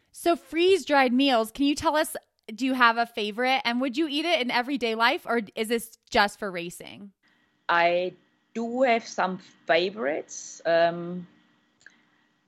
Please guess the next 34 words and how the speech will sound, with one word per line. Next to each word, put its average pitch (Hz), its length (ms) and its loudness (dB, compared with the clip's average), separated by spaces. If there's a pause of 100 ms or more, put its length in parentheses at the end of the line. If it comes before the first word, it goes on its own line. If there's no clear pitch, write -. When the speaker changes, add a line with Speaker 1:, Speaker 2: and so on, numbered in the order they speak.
(420)
Speaker 2:
what 190 180 -2
is 190 140 -6
it 185 80 -8
called? 156 480 4
It's 156 160 -10
called, 185 320 4
I 170 80 4
think, 180 500 -4 (220)
it's 196 160 -4
an 202 80 4
expedition 196 640 0
range, 165 560 -2
and 170 160 -2
it's, 165 320 -4
um, 165 640 2 (760)
the 185 60 0
salmon 185 520 2
with 170 220 -6
lemon 175 280 0
and 170 180 -6
garlic. 165 580 0 (340)
It's - 420 -8
absolutely 165 520 -4
my, 170 280 0 (160)
<laughs> - 140 -20
my 185 140 4
top 202 340 0
pick - 180 0
at 185 140 0
the 170 60 -4
moment. 175 420 -4
<laughs> 381 360 -4
But 208 160 2
they 208 120 8